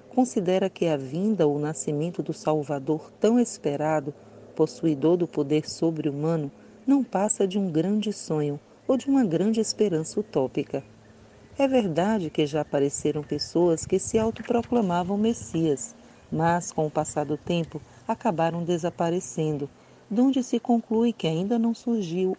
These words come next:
o verdadeiro Salvador. Devo confessar que não gosto de afirmar que sou Salvador. Por outro lado, também não posso dizer que não seja. Sendo algo tão sério, inédito em toda a história da humanidade,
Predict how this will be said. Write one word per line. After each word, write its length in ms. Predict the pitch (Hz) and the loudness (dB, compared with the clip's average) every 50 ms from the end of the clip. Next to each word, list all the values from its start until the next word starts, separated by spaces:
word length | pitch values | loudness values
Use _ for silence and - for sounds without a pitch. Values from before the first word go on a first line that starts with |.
| - | -4
o 100 | - 226 | -4 -2
verdadeiro 760 | 233 214 240 220 226 208 233 233 202 160 156 151 156 151 165 | 0 0 -2 -2 0 -2 -2 -2 -2 0 0 0 0 -2 -4
Salvador. 640 | 160 - - 175 170 165 185 196 185 165 147 139 135 - - - - - - - - - - - - - - - - - - _ - | -6 -4 -4 -4 -4 -2 -4 -4 -4 -2 -2 -4 -4 -4 -10 -20 -20 -20 -20 -20 -20 -20 -20 -20 -20 -20 -20 -20 -20 -20 -20 _ -2
Devo 260 | 214 262 285 269 269 | 0 0 2 2 0
confessar 680 | 254 - 190 175 - - 139 - - - - 156 156 151 | 0 0 -2 -2 0 -4 -4 -4 -4 -2 2 2 2 2
que 120 | - - | 0 -4
não 200 | 156 190 240 269 | 0 0 2 2
gosto 320 | 214 165 156 160 - - 151 | 4 2 2 2 2 -2 -2
de 120 | 147 151 | -2 -2
afirmar 480 | 143 - - 151 135 127 139 147 160 165 | -2 -2 -4 -8 -6 -4 -4 -6 -4 -2
que 140 | - 226 | -2 -4
sou 260 | - - - 147 143 156 | -4 -2 -2 -2 -2 -2
Salvador. 600 | - - 160 165 170 190 208 202 165 147 131 135 - - - - - - - _ | -2 -2 -2 -2 0 -2 -4 -2 -2 -4 -4 -4 -8 -18 -20 -20 -20 -20 -16 _
Por 160 | - 277 269 254 | 0 2 4 6
outro 340 | 202 180 - - 143 143 | 6 4 4 2 0 2
lado, 380 | 139 143 147 151 160 147 139 - | 4 4 4 4 4 2 0 -2
também 260 | - - 214 233 254 | 0 0 2 2 2
não 140 | 262 269 247 | 2 0 0
posso 340 | - - 233 233 - - 226 | 0 0 -2 -2 0 -2 -2
dizer 360 | 214 214 180 143 165 180 190 | 0 0 0 2 0 -2 0
que 120 | - 226 | 0 0
não 200 | 196 190 202 233 | 0 0 0 -2
seja. 520 | 269 - - - 160 139 135 127 127 131 139 - - - - - - - - - - - | -2 -4 -6 -4 -2 -2 -2 -4 -6 -8 -10 -10 -18 -20 -20 -20 -20 -20 -20 -20 -20 -16
Sendo 400 | - - - 190 175 160 160 151 | -10 -2 0 0 2 4 4 4
algo 240 | 147 147 143 151 | 4 4 2 0
tão 240 | 151 - - 196 226 | -4 -4 -2 -2 -2
sério, 540 | - - - - 151 151 165 165 147 139 139 - - - - - - | -2 -4 -2 0 0 2 2 0 0 -4 -6 -8 -16 -20 -16 -4 0
inédito 640 | 240 240 202 165 160 185 208 208 175 165 - - | 2 2 2 2 0 0 0 -2 -2 -4 -2 -2
em 100 | 156 151 | -4 -4
toda 320 | - - 165 196 233 220 | -2 0 0 2 2 2
a 40 | 202 | 0
história 420 | 175 - - - 185 202 208 196 160 | -2 -4 -6 -4 -2 0 0 0 0
da 100 | 151 147 | 0 0
humanidade, 800 | 147 147 147 143 139 135 123 143 151 156 165 160 143 139 143 | 0 0 -2 -2 -2 -4 0 0 2 2 2 0 -2 -4 -6